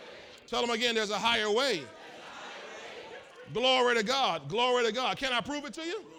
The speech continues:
You, are you still in Isaiah fifty-five? Go, go back to verse one.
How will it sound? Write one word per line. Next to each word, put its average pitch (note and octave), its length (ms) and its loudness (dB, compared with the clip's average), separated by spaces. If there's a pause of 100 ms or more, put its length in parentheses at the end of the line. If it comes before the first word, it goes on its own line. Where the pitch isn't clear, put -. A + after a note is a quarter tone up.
(640)
You, C4 140 4
are C4 160 4
you C4+ 140 4
still D#4 160 -2
in C#4 60 4
Isaiah C4 240 4
fifty-five? C#4 600 -2 (520)
Go, E4 240 6
go F#4+ 80 -4
back F#4 140 4
to E4+ 80 0
verse D#4 240 2
one. C4 280 0